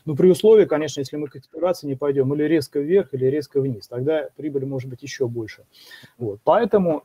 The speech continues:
пока в моих планах, вот, скорее всего, в четверг, послезавтра я, наверное, закроюсь. То есть,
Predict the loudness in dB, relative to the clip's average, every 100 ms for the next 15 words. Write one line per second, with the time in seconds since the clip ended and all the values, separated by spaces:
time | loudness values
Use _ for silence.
0 | _ -6 -2 -2 -2 -2 2 2 2 -4
1 | -10 -2 2 2 2 0 -2 -6 -2 -2
2 | -2 -10 -10 -8 -6 -6 -10 -12 _ _
3 | -2 -2 0 -2 -2 -4 -4 -6 -10 -12
4 | -14 -16 -18